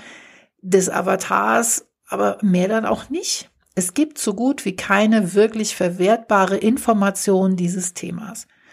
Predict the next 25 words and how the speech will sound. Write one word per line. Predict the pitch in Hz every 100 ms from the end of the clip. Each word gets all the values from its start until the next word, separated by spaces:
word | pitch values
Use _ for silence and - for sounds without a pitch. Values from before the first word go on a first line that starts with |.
| _
Kaum | - 247 294
einer | 262 254 247
sagt | 226 190 233 269
uns, | 254 -
was | 214 226 -
genau | 220 180 214 262
es | 254
bedeutet, | - - 170 185 254 294 294
meine | 180 170 240 254
Zielgruppe | - 196 214 220
so | 202
spitz | 185 - - -
wie | 233
möglich | 185 180 190 -
zu | 185
definieren. | 185 185 208 247 302 180 - - -
Und | 202 175
wann, | 220 320
verdammt | - 196 208 254
nochmal, | 247 196 202 190
ist | - -
spitz, | - 247 - - -
spitz | - 220 220 -
genug? | 214 320 381 - - - - - _ _ _ _ _ _
Ja, | 240